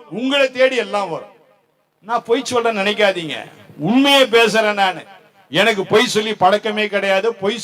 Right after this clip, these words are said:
சொல்லணும்னு அவசியமே எனக்கு கிடையாது. இப்போ நான் உங்கள்ட்ட பொய் சொல்லி நீங்க ஏதாவது தர போறீங்களா எனக்கு? No, never at all.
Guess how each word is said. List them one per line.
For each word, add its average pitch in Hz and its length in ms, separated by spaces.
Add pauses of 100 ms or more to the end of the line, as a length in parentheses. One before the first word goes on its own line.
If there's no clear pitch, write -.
சொல்லணும்னு 226 520
அவசியமே 311 280
எனக்கு 277 220
கிடையாது. 180 560 (260)
இப்போ 233 260
நான் 233 220
உங்கள்ட்ட 220 220
பொய் 247 200
சொல்லி 240 200
நீங்க 220 180
ஏதாவது 208 180
தர 202 160
போறீங்களா 175 320
எனக்கு? 120 520 (880)
No, 135 180 (240)
never 156 240
at 143 200
all. 135 180